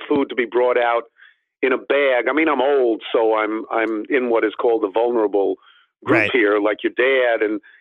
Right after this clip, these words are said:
Speaker 1: and so I'm, I'm very conscious of that. But I, I also, I think it is so freakish to sit in a restaurant and be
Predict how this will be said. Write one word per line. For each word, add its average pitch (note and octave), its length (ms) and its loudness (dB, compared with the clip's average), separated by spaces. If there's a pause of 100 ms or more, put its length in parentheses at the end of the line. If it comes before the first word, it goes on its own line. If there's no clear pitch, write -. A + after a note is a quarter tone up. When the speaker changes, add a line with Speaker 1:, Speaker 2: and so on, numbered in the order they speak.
(120)
Speaker 1:
and A#2+ 440 -2 (360)
so C#3+ 120 2
I'm, C#3 220 -2
I'm C3 140 -2
very E3 240 2
conscious D#3 520 0
of B2+ 80 -2
that. A2 260 0
But A#2 120 0
I, A#2 220 0 (420)
I D#3+ 80 0
also, G3 480 0
I D3+ 160 0
think B3+ 220 -2
it F3+ 100 2
is D3 120 2 (120)
so A3+ 220 0 (220)
freakish D#3+ 540 0 (1040)
to F#3+ 120 2 (160)
sit C4 140 2
in A3+ 140 2
a F3 80 0
restaurant D3+ 680 0
and D3 140 -2
be D3+ 120 0